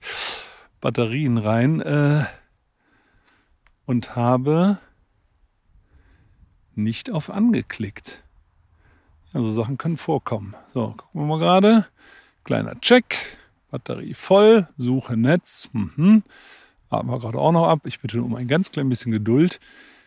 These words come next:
Ihr nehmt ja dann dafür auch an meiner Ausbeute sozusagen teil. Ich gucke mal gerade, hier sind schon viertausendachthundertvierundzwanzig Fotos drauf.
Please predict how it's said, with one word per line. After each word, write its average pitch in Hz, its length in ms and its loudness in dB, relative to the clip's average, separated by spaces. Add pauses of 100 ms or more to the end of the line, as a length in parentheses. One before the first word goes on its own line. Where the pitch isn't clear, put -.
(260)
Ihr 127 300 2
nehmt 131 380 2
ja 131 100 6
dann 120 300 0
dafür 117 420 0
auch 117 320 -6 (520)
an 123 320 -2
meiner 120 340 -2
Ausbeute 120 640 -4
sozusagen 127 640 -2
teil. 208 360 0 (1700)
Ich - 60 -20
gucke - 180 -12
mal 101 100 -8
gerade, 104 260 -8
hier 113 100 -2
sind 123 160 -2
schon 113 340 -2 (1200)
viertausendachthundertvierundzwanzig 135 2250 -8
Fotos - 560 -10
drauf. 151 500 -10